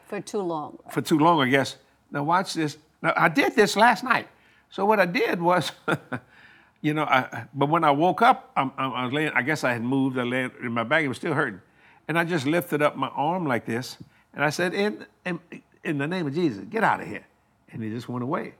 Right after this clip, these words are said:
Speaker 1: Mm-hmm.
Speaker 2: Put my arm back down and fell off to sleep. Got up
Speaker 1: Mm-hmm.
Speaker 2: this morning, and you
Speaker 1: Mm-hmm.
Speaker 2: asked me when I came walking down the hallway, "Did you sleep well?"
Speaker 1: Yes.
Speaker 2: And I said, "Yeah, yeah, I, it was a blessing." You see, now I could have said, "Oh,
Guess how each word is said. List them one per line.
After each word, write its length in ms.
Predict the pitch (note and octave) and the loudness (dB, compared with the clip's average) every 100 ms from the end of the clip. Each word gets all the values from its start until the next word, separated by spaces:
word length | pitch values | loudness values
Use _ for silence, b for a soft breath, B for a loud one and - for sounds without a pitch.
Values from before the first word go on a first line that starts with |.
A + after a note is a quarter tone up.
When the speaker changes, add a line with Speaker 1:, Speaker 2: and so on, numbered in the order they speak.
| _ G#3 | _ -18
Speaker 1:
Mm-hmm. 120 | F#3 | -8
Speaker 2:
Put 140 | A#2 | -6
my 120 | A2+ | 0
arm 240 | A#2 C3 B2+ | 2 2 2
back 240 | C3 B2+ | 0 0
down 340 | C3+ E3 G#3 C#4 _ _ _ | -2 0 -2 -6 _ _ _
and 120 | D3 C#3 | -10 -4
fell 200 | C#3+ C3 | -4 -4
off 180 | B2 | -6
to 60 | C3 | -10
sleep. 320 | - C#4+ - - | -10 -10 -10 -8
Got 180 | G#2 A#2 | -6 -4
up 60 | A#2 | -4
Speaker 1:
Mm-hmm. 40 | |
Speaker 2:
this 160 | C3 - | -8 -6
morning, 240 | - E3+ A#2+ | -6 -6 -4
and 80 | |
you 80 | C3 | 0
Speaker 1:
Mm-hmm. 80 | C#3 | 2
Speaker 2:
asked 220 | D3 - | 2 0
me 80 | C#3+ | -6
when 140 | C3 | -6
I 40 | A#2+ | -4
came 220 | C#3 C3 | -4 -2
walking 260 | C3+ C3+ C3 | -4 -4 0
down 120 | B2+ | 0
the 80 | C3 | 4
hallway, 300 | D#3+ D#3+ - B B - | 2 2 -6 B B -6
"Did 140 | C3 | -2
you 100 | D#3 | -2
sleep 260 | - E3 G#2+ | 0 -2 0
well?" 220 | G#2+ - _ | -6 -10 _
Speaker 1:
Yes. 340 | F3+ D#3+ - - | -12 -12 -10 -6
Speaker 2:
And 100 | B2+ | -4
I 60 | |
said, 200 | B2+ - | -4 -4
"Yeah, 140 | C3 G3+ | -4 -4
yeah, 260 | F#4 - | -4 -4
I, 140 | - C3+ | -2 -2
it 160 | D3+ | -2
was 160 | C#3+ B2 | -2 -2
a 40 | |
blessing." 420 | A#2+ E3 C4+ - - b b b | 0 0 0 -4 -14 b b b
You 100 | - | -2
see, 280 | C#3 F#3 - | 0 -2 -2
now 240 | D#3+ D#3+ C#3+ | 0 2 4
I 120 | D3+ | 2
could 220 | - A3 | 4 2
have 100 | F#3+ | 2
said, 240 | D#3+ B2+ - b _ | 0 -2 -4 b _
"Oh, 480 | - A3 D3+ E2 | 6 6 6 2